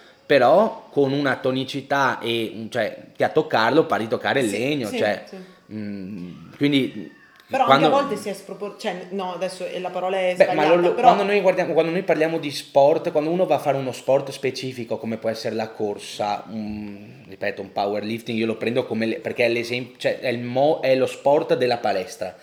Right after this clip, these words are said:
Speaker 1: è l'unico s-, vero sport
Speaker 2: Che
Speaker 1: che
Speaker 2: esiste
Speaker 1: puoi
Speaker 2: in palestra,
Speaker 1: fare
Speaker 2: ok.
Speaker 1: in una palestra classica commerciale. Il ciclismo, il calcio, il football americano, il rugby,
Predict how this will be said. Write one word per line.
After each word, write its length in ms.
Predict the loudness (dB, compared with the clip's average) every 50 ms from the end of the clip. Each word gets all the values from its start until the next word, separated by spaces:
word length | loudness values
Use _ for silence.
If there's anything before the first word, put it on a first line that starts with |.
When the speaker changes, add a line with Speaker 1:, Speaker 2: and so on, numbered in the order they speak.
| -20 -18 -10
Speaker 1:
è 100 | -6 -4
l'unico 280 | -2 -2 -2 -2 -4
s-, 80 | -6 -4
vero 260 | 0 2 2 2 2
sport 360 | 0 -2 -4 0 4 4 6 6 6
Speaker 2:
Che 60 | 4
Speaker 1:
che 40 | 2
Speaker 2:
esiste 100 | 0 0
Speaker 1:
puoi 100 | 2 0
Speaker 2:
in 120 | 2 2 2
palestra, 420 | 2 4 4 4 2 2 2 0 -2
Speaker 1:
fare 180 | -2 -2 -2 -2
Speaker 2:
ok. 40 | -2 -2
Speaker 1:
in 60 | -4
una 140 | -2 -4 -2
palestra 460 | 0 0 2 2 0 0 -2 -4 -2
classica 460 | -2 -2 -2 -2 -4 -6 -6 -6 -6
commerciale. 760 | -6 -8 -10 -8 -10 -10 -8 -8 -8 -8 -6 -6 -8 -10 -12 -16 -20 -20 -20 -20 -20 -20 -20 -20 _ _
Il 180 | -10 -6 -4 -4
ciclismo, 880 | -4 -4 -4 -2 -2 0 0 0 -2 -2 -2 -2 -2 -2 -6 -10 -16 _ _ _ -10 -6
il 180 | -4 -4 -4 -2
calcio, 760 | 0 0 0 2 0 -2 -4 -6 -6 -4 -4 -6 -6 -10 -16 _
il 120 | -14 -14
football 300 | -8 -4 -2 0 2 4 4
americano, 840 | 4 2 0 -2 -2 -2 -2 -2 -2 -2 -2 -4 -6 -6 -6 -8 -10 -14 -20 -20 _ _ _ _
il 400 | -8 -4 0 2 4 6 6 6
rugby, 580 | 6 6 6 4 4 2 -2 -4 -4 -4 -6